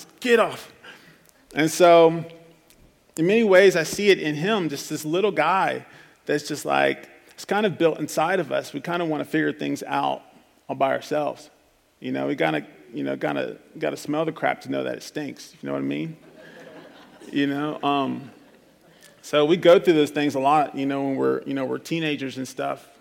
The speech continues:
Um, we have people that kinda oversee us, and they're like, "Hey,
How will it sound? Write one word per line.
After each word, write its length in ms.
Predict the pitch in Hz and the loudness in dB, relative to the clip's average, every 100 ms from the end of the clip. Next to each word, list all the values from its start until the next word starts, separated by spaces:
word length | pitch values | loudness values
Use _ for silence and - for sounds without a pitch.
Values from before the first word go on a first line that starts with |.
| _ | _
Um, 400 | 127 123 123 135 127 _ - | -14 -12 -12 -14 -18 _ -16
we 140 | 143 | -10
have 300 | 127 127 127 - _ - _ _ _ _ _ _ _ _ _ _ - | -6 -6 -8 -16 _ -20 _ _ _ _ _ _ _ _ _ _ -8
people 240 | 170 156 | -2 0
that 120 | 139 | -2
kinda 240 | 147 151 135 | -2 0 2
oversee 540 | 151 135 - 156 156 | 2 2 -4 -2 0
us, 340 | 131 - - - _ _ | 0 -4 -16 -20 _ _
and 80 | - | -6
they're 100 | 131 | -4
like, 240 | 135 131 123 | -2 -2 0
"Hey, 540 | 135 151 139 127 123 | 0 0 -2 -4 -10